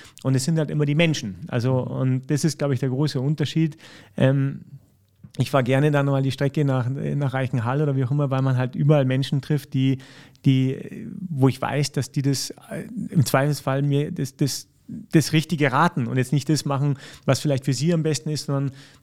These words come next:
das raten, was sie sich vielleicht selber auch raten würden. Und das sind für mich, diese menschlichen Beziehungen sind für mich ausschlaggebend und da so Sparring-Partner zu finden in allen Bereichen, egal ob's jetzt die, eben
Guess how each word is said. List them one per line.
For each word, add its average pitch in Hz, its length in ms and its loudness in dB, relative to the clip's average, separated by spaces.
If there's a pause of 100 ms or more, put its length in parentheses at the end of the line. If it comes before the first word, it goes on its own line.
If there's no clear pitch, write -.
das 156 260 2
raten, 135 260 -4
was 135 120 -2
sie 147 100 -6
sich 131 180 -4
vielleicht 131 200 -6
selber 156 340 -2
auch 117 180 -8
raten 120 280 -6
würden. 143 300 0
Und 127 300 -4 (340)
das 139 160 2
sind 143 420 -2
für 147 140 -2
mich, 147 180 0
diese 135 220 -4
menschlichen 139 340 -6
Beziehungen 151 420 -2
sind 139 200 -2
für 139 80 -6
mich 131 160 -6
ausschlaggebend 147 640 -4
und 123 200 -8
da 131 220 -4
so 131 340 -6
Sparring-Partner 135 600 -2
zu 135 100 -10
finden 143 220 0
in 120 100 -4
allen 147 240 -4
Bereichen, 131 460 -6
egal 120 280 -4
ob's 127 140 -8
jetzt 127 180 -10
die, 131 180 0
eben 131 180 -4